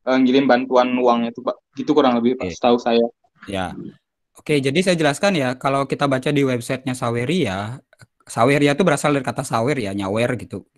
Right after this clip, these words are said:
Speaker 2: Bahwa kita memberikan uang untuk seseorang karena karyanya gitu ya. Nah, Saweria ini sebenarnya web, eh, kita anggap aja udah fintech ya, yang, eh, apa namanya, yang bertujuan untuk agar konten kreator atau, eh,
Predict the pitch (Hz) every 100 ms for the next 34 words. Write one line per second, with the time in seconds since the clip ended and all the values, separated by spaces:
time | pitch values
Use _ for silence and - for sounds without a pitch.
0 | _ 104 113 120 147 139 113 110 113 117
1 | 139 131 104 110 107 90 98 117 117 104
2 | 123 110 104 90 104 98 85 78 - _
3 | _ - - - _ _ _ 123 139 156
4 | 156 160 160 156 214 196 165 147 196 165
5 | 120 - 131 120 123 _ _ _ _ -
6 | - 175 151 127 165 165 - 98 139 -
7 | 85 90 - 127 180 202 214 _ _ 123
8 | 120 180 180 180 180 185 185 160 165 170
9 | - _ _ _ _ _ - 127 131 156
10 | 135 160 208 160 139 - - 202 - _
11 | _ _ _ - 123 160 185 151 147 135
12 | 156 196 - 104 - 110 - 117 113 113
13 | - - 104 101 101